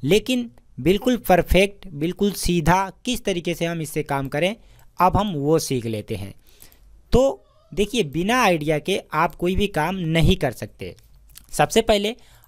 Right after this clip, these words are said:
आपको शुभ विवाह हिंदी में लिख लेना होगा। कोई भी फॉन्ट जो आप यूज़ करते हैं उस फॉन्ट में आप यहाँ पे शुभ विवाह लिख लीजिए और इसको जितना बड़ा आप रखना चाहते हैं अपनी मर्ज़ी से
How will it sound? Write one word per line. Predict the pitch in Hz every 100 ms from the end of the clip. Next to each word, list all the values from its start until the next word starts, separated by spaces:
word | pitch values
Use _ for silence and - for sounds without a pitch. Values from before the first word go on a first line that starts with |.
| -
आपको | 165 185 - 220 220 - -
शुभ | - 180
विवाह | 165 175 196
हिंदी | 151 160 156 175
में | 180 160
लिख | 147 151
लेना | 135 120 113
होगा। | 107 104 101 - - - - - - - - - - -
कोई | 175 226
भी | 220
फॉन्ट | 220 175 202 175
जो | 175
आप | 175 160
यूज़ | 175 185
करते | 156 147 156
हैं | 170 175 - -
उस | 165
फॉन्ट | - 165 190 180
में | 151
आप | 160 - 165
यहाँ | 143 170
पे | 190 196
शुभ | - 165
विवाह | 139 143 160
लिख | 190 170 147
लीजिए | 120 117 175 - - - - - - - - - - -
और | 226 247
इसको | - 254
जितना | 185 - 185 214
बड़ा | 175 196
आप | 180 175
रखना | 160 160 185
चाहते | 180 147 -
हैं | 196 180
अपनी | 151 185
मर्ज़ी | 160 143 170
से | 175 226